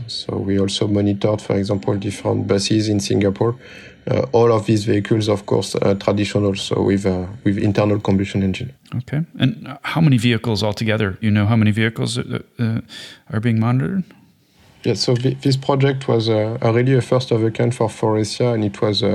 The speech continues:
Speaker 1: a proof of concept for the city. Uh, our customer here was the, the city, directly the government of Singapore, 'cause the, the Environment Agency of, uh, of, uh, of Singapore wanted to monitor the emission of different vehicles to,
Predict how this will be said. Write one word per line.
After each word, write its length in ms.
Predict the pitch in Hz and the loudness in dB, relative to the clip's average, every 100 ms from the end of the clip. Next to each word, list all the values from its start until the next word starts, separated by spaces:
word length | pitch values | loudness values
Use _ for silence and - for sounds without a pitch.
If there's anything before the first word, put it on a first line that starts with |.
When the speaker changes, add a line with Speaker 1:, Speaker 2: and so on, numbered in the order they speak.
| 104 | 0
Speaker 1:
a 100 | 101 | -2
proof 260 | - 131 | 0 -2
of 140 | 131 - | -2 -2
concept 560 | 123 113 - 120 - - | -2 0 0 -2 -4 -14
for 360 | - - - 127 | -12 -6 0 2
the 120 | 117 | 2
city. 400 | 101 120 - 135 - - - - - - | 0 -4 -4 -6 -6 -18 -20 -20 -20 -4
Uh, 240 | - 101 101 | 0 2 2
our 200 | 110 107 | 0 0
customer 500 | 113 - 113 120 117 | -2 0 0 2 0
here 260 | - 123 | 0 0
was 200 | 113 104 | 2 0
the, 260 | 107 95 98 | 0 0 0
the 100 | 101 | -2
city, 440 | - 113 - 120 | -4 -6 -2 -2
directly 360 | 113 110 - - | 0 0 -2 -2
the 100 | 101 | 0
government 500 | 107 113 113 113 113 | 2 2 2 0 0
of 120 | 98 | -2
Singapore, 560 | - 104 104 98 113 123 - - - | -2 0 0 0 -2 -2 -10 -20 -20
'cause 200 | - 104 | -4 -4
the, 440 | 98 107 101 101 - 131 | 0 0 0 0 -2 0
the 100 | 101 | 2
Environment 600 | 107 107 110 117 117 113 | 2 2 2 2 0 0
Agency 580 | 110 104 104 - 113 107 | 0 0 -2 -2 0 0
of, 260 | 101 - | -2 -2
uh, 320 | 95 95 95 92 - | -2 -2 -4 -8 -4
of, 300 | 107 98 - | -4 -4 -6
uh, 240 | - - - | -8 -4 -4
of 100 | 101 | -2
Singapore 540 | 113 107 101 - 117 | 0 2 0 0 0
wanted 360 | 107 104 - 123 | 2 -2 -2 -4
to 100 | 107 | 0
monitor 500 | 107 107 104 117 113 | 2 2 0 2 0
the 160 | 104 101 | 2 2
emission 400 | 104 101 110 107 | 0 0 0 0
of 140 | 95 | 0
different 400 | 104 98 110 101 | -2 -2 0 2
vehicles 420 | 104 101 113 113 | 0 0 0 -2
to, 240 | - 98 | -2 -2